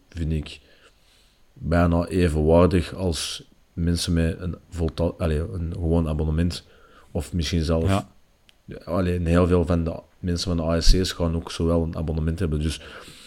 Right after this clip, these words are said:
Speaker 1: ik snap, ik snap het wel, maar ik vind het raar dat dat niet samen is gekapt en dat dat een aparte periode tussen is. Dat vind ik een beetje vreemd.
Speaker 2: Zou dat niet puur louter zijn om een balans te kunnen opmaken van: oké,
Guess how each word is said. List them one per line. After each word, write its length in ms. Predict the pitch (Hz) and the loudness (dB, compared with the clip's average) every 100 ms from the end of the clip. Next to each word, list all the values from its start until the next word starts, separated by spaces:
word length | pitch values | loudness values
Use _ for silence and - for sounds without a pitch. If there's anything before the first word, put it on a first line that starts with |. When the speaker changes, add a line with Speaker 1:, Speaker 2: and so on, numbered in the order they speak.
| - - _ - | -20 -20 _ -18
Speaker 1:
ik 160 | 98 92 | -8 -2
snap, 420 | - 98 98 - | 6 6 6 0
ik 80 | - | -4
snap 220 | - 104 | 2 4
het 120 | 127 - | 4 4
wel, 180 | 123 | 6
maar 120 | 104 92 | 8 4
ik 80 | - - | 2 -14
vind 220 | - 95 | 0 2
het 140 | 90 95 | 2 2
raar 320 | 90 101 95 | 6 8 6
dat 120 | 92 | 4
dat 100 | 95 | 2
niet 120 | 95 | 2
samen 420 | 85 - 90 90 | 0 0 2 2
is 140 | 85 - | 2 0
gekapt 360 | - 85 - | 0 -8 -4
en 100 | 85 | -4
dat 120 | 82 76 | -4 -2
dat 300 | 85 82 85 - _ - | 0 0 -4 -12 _ -4
een 140 | 90 | 0
aparte 400 | 90 95 90 90 | 0 0 0 -2
periode 420 | 85 82 82 82 | 0 2 2 0
tussen 300 | - 82 80 | -4 -6 -6
is. 160 | 82 87 | -6 -6
Dat 140 | 85 | -8
vind 160 | - 82 | -4 -6
ik 80 | 78 | -4
een 60 | |
beetje 260 | 78 78 78 | -6 -6 -6
vreemd. 440 | 76 76 78 76 - - - _ _ _ _ - - - _ _ _ - - | -4 -2 -4 -6 -18 -20 -20 _ _ _ _ -10 -10 -12 _ _ _ -20 -20
Speaker 2:
Zou 300 | - 95 87 | -4 2 4
dat 160 | 87 87 | 4 2
niet 380 | 87 85 85 - | 2 0 -2 -4
puur 260 | 101 101 98 | 0 0 4
louter 400 | 95 101 101 95 | 4 4 4 0
zijn 180 | 101 104 | 2 2
om 200 | 101 95 | 2 2
een 120 | 87 | 4
balans 340 | 90 92 104 | 4 4 2
te 120 | - 95 | -4 -4
kunnen 300 | 107 101 101 | -2 0 -2
opmaken 460 | 98 104 104 104 | -2 0 0 0
van: 140 | 95 85 | -4 -4
oké, 380 | - 98 92 | -2 -2 -2